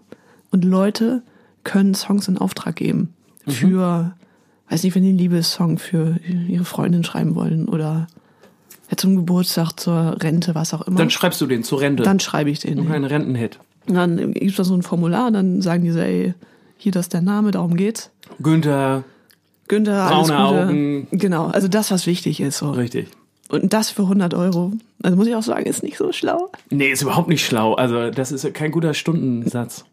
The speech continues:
Speaker 1: Nee, überhaupt nicht.
Speaker 2: Aber gema bleibt bei dir. Und wenn der dann
Speaker 1: Nee, das
Speaker 2: immer auf der, äh, Firmenfeier läuft, ne?
Speaker 1: Dann sollen die das bitte angeben.
Speaker 2: Dann klingelt die Kasse aber.
Speaker 1: Ja,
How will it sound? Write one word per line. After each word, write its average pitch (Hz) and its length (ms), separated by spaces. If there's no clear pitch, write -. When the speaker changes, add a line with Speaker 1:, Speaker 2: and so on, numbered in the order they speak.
Speaker 1:
Nee, 185 340
überhaupt 180 440
nicht. 170 160
Speaker 2:
Aber 139 180
gema 170 800
bleibt 269 240
bei 285 160
dir. 175 420
Und 175 140
wenn 185 140
der 175 80
dann 180 100
Speaker 1:
Nee, 175 60
das - 140
Speaker 2:
immer 190 220
auf - 120
der, - 380
äh, 135 260
Firmenfeier 156 600
läuft, 135 360
ne? 143 100
Speaker 1:
Dann 180 100
sollen 160 300
die 180 100
das 220 220
bitte 240 260
angeben. 180 500
Speaker 2:
Dann 147 380
klingelt 202 400
die 196 60
Kasse 190 400
aber. 107 260
Speaker 1:
Ja, 165 240